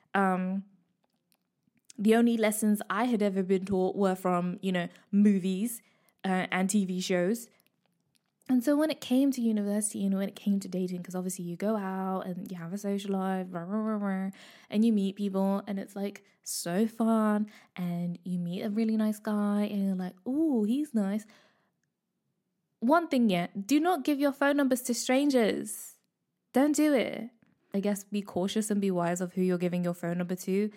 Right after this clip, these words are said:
As my sister once said to me, "Be aware of those people who ask for your details because a lot of the time they're never really gone."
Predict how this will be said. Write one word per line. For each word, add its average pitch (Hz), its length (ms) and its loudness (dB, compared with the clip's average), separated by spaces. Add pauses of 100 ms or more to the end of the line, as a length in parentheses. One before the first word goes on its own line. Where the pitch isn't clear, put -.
(500)
As 226 260 0
my 247 200 2
sister 196 360 -6
once 185 300 -6
said 170 220 -12
to - 120 -8
me, 185 340 -2 (1400)
"Be 277 160 4
aware 208 520 0
of 202 140 -2
those 196 220 0
people 208 480 -2
who 208 200 0
ask 190 380 -8
for - 80 -6
your 180 220 0
details 190 720 -4 (1400)
because 220 380 2 (680)
a 202 80 0
lot 196 160 4
of 208 120 0
the 240 100 0
time 247 380 2
they're 208 100 4
never 196 340 4
really 180 360 2
gone." - 360 -4